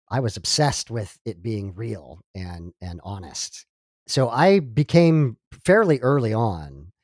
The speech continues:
uncomfortable with the way that words of wisdom always seemed to fit whatever that person actually wanted, <laughs> right? It really seemed very convenient for whatever that person needed, uh, to happen for, in their lives or, or, or,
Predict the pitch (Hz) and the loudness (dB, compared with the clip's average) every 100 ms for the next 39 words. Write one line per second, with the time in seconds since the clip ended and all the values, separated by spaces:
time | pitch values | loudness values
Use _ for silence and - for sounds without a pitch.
0 | _ _ _ _ 127 170 - 156 147 120 | _ _ _ _ 0 0 2 2 2 0
1 | 104 90 95 85 _ _ 98 90 95 87 | -2 -4 -8 -10 _ _ -8 -6 -8 -8
2 | 90 82 87 80 78 - - _ _ _ | -12 -12 -14 -14 -18 -20 -20 _ _ _
3 | _ _ - 95 87 92 90 107 139 135 | _ _ -10 -8 -8 -10 -6 -4 -2 0
4 | 123 139 - 156 160 - - 196 - 156 | 0 0 0 0 0 -2 -2 -2 -2 -2
5 | 175 170 180 - 196 208 196 - 220 220 | 0 0 -2 0 -2 -2 -4 -6 -6 -6
6 | 359 370 127 - - 247 196 - 156 185 | -4 -2 -2 -2 2 4 4 4 0 0
7 | 208 170 214 202 233 - - 202 156 165 | -2 -2 2 2 0 -6 2 4 6 4
8 | 196 190 180 143 208 180 143 - 135 135 | 2 2 2 4 4 4 2 0 0 4
9 | 151 151 147 143 - - _ _ _ 123 | 4 4 4 2 -6 -20 _ _ _ -2
10 | 143 143 127 156 147 143 131 - 127 123 | 2 2 2 4 4 2 -2 -10 -4 0
11 | 139 147 131 - - 131 123 127 143 135 | 4 4 2 -4 0 0 2 -2 -2 -2
12 | 113 127 120 107 104 98 98 101 98 - | -4 -2 -2 -2 -2 -4 -6 -8 -10 -14
13 | - 104 - 104 107 110 98 | -8 -8 -6 -6 -2 -2 -2